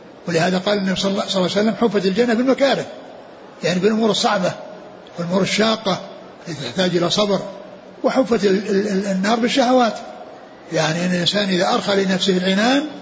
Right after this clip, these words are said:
وأقدم على ما تشتهي نفسه، يعني، فإن ذلك يؤدي به إلى أن يقع في النار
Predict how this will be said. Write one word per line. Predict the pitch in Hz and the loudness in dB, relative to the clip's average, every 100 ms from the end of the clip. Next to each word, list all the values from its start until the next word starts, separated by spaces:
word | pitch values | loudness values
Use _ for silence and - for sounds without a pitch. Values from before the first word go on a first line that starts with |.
| - - - - | -18 -18 -16 -2
وأقدم | 175 190 - 220 226 214 202 | 2 2 2 0 2 2 2
على | 170 196 196 | 0 0 0
ما | |
تشتهي | 185 185 196 180 185 | 0 0 0 0 2
نفسه، | 226 254 269 - - - - - - - | 2 4 2 2 -10 -16 -18 -18 -16 -4
يعني، | 180 175 175 | -2 0 2
فإن | 233 233 | 2 4
ذلك | 208 240 220 | 4 4 4
يؤدي | 202 214 202 180 262 | 4 4 4 2 2
به | 196 170 208 220 - - - 233 | 2 2 0 -2 -10 -20 -4 2
إلى | 208 | 2
أن | 202 - 208 190 190 226 | 2 0 0 -2 -4 0
يقع | 240 202 185 | 0 2 0
في | 180 | 0
النار | 220 254 | 2 2